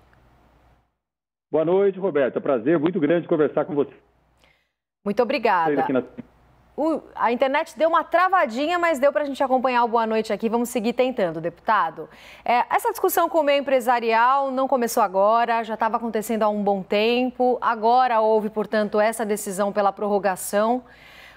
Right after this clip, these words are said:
Speaker 2: Mas há alguns estudos, alguns especialistas que dizem que há indícios de que a desoneração, no fim das contas, possa não gerar mais empregos ou garantir mais empregos, que seria o objetivo principal da medida.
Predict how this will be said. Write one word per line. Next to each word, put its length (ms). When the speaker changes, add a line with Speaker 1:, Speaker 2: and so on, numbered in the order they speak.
Speaker 2:
Mas 240
há 80
alguns 280
estudos, 520
alguns 260
especialistas 1120
que 160
dizem 680
que 160
há 100
indícios 420
de 120
que 100
a 100
desoneração, 1200
no 120
fim 180
das 260
contas, 800
possa 240
não 140
gerar 240
mais 240
empregos 760
ou 80
garantir 400
mais 240
empregos, 480
que 120
seria 540
o 100
objetivo 500
principal 460
da 100
medida. 560